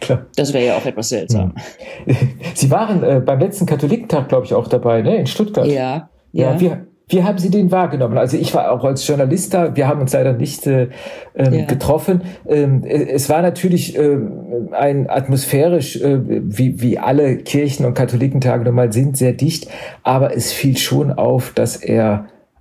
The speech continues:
Speaker 1: äh, erheblich kleiner ist als früher, wobei die Katholikentage ja auch immer kleiner gewesen
Speaker 2: Ja.
Speaker 1: sind als die Kirchentage, ne?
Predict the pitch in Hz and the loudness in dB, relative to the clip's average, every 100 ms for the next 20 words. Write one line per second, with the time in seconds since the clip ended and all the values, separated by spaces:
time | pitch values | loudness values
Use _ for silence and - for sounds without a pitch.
0 | _ - 220 - 123 95 160 175 120 110 | _ -2 -2 2 0 2 2 2 -2 -4
1 | - 123 127 - - - 113 - - 139 | -2 2 2 2 0 0 -2 -2 0 2
2 | 131 110 117 113 113 120 123 131 131 120 | 2 2 2 2 2 0 0 0 0 0
3 | 110 107 107 - - 135 131 120 - 120 | 0 2 0 -2 0 2 2 0 0 2
4 | 127 127 113 - 107 117 117 - 151 - | 4 2 0 -4 -2 0 2 2 4 2
5 | 139 - 113 113 - 135 131 107 104 104 | 0 0 0 0 0 0 0 -2 -2 -2
6 | 107 117 | 0 -2